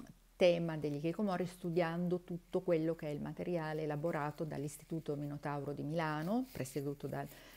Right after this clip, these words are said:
professor Matteo Lancini. È un istituto che si occupa di disagio giovanile e quindi studia il disagio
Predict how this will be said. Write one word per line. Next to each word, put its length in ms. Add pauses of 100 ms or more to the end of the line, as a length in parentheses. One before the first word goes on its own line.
(120)
professor 480
Matteo 300
Lancini. 720 (260)
È 120
un 100
istituto 380
che 120
si 160
occupa 480
di 220
disagio 600
giovanile 640
e 200
quindi 340
studia 520
il 100
disagio 640